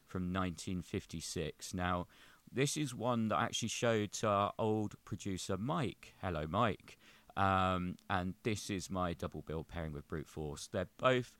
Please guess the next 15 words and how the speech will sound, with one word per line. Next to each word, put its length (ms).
noirish, 760
black 380
and 100
white 260
prison 340
movies, 580
with 420
A 120
Man 480
Escaped 560
being 420
a 80
cool 400
French 500
take 320